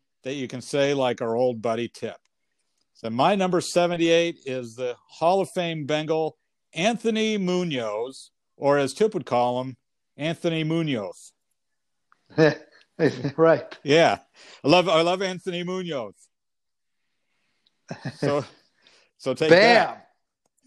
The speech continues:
Speaker 2: Yeah. Well, okay, offensive lineman. Um, I went offensive lineman with seventy-eight also, but we talked last week about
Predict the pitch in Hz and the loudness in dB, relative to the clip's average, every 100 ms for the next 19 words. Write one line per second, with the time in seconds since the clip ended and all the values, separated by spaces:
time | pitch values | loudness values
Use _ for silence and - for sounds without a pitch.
0 | 302 277 170 147 156 143 - _ _ _ | _ -20 -16 -8 -8 -8 -14 _ _ _
1 | _ _ _ _ _ _ - 175 220 247 | _ _ _ _ _ _ -6 2 6 6
2 | 262 262 254 254 202 208 202 220 233 233 | 4 0 -4 0 0 2 0 -2 -8 -12
3 | 208 190 185 185 180 196 214 _ _ _ | -12 -8 -6 -6 -8 -12 -16 _ _ _
4 | _ 160 165 170 165 165 _ _ _ - | _ -8 -4 -2 -2 -8 _ _ _ -12
5 | 208 285 285 240 202 202 196 190 180 170 | -8 -6 -4 -2 -2 -4 -8 -10 -10 -8
6 | 170 170 160 160 - 170 170 165 165 190 | -8 -8 -10 -12 -6 -6 -6 -6 -6 -4
7 | 226 170 151 151 _ _ _ _ 220 190 | -6 -6 -8 -8 _ _ _ _ -4 -4
8 | 202 - 196 196 214 202 202 208 208 185 | -6 -8 -2 -2 -4 -8 -6 -6 -8 -10
9 | 165 165 156 160 160 160 | -12 -8 -4 -2 -2 -4